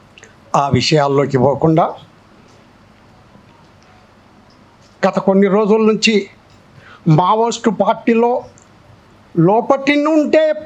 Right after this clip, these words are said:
పార్టీకి వ్యతిరేకంగా, ఉద్యమానికి వ్యతిరేకంగా ఏ రకమైన ప్రకటనలు వస్తున్నాయి, కరపత్రాలు వస్తున్నాయో,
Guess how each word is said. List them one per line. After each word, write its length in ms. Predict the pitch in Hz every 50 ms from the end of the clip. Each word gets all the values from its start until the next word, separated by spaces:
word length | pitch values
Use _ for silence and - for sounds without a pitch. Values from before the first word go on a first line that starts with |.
| - 285
పార్టీకి 380 | 262 277 - - 277 220 262
వ్యతిరేకంగా, 580 | 262 262 254 254 247 254 247 240 254 247 240 240
ఉద్యమానికి 560 | 233 226 190 254 240 233 233 233 226 202 208
వ్యతిరేకంగా 680 | 214 214 208 226 220 214 - 214 208 208 208 202 190 151 131 - - - _ _ - _ _ _ _ _ _ _ _ _ _ _ _ _ _ _ _ _ _ _ _ _ _ _ -
ఏ 340 | - 208 208 214 220 226 226 208
రకమైన 440 | 214 208 214 220 220 226 233 233 233 214 180 185 - - - - _ _ - _ _ _ _ - _ - _ - -
ప్రకటనలు 600 | 196 202 - 214 220 226 233 240 233 233 226 233
వస్తున్నాయి, 680 | 208 202 202 - - - 220 220 220 220 226 233 226 - - - - - - _ _ _ - - - _ _ _ _ _ _ _ _ _ _ _ - -
కరపత్రాలు 640 | 202 214 208 214 233 226 - 226 226 226 220 214
వస్తున్నాయో, 640 | 202 202 175 - - 226 220 226 233 233 233 240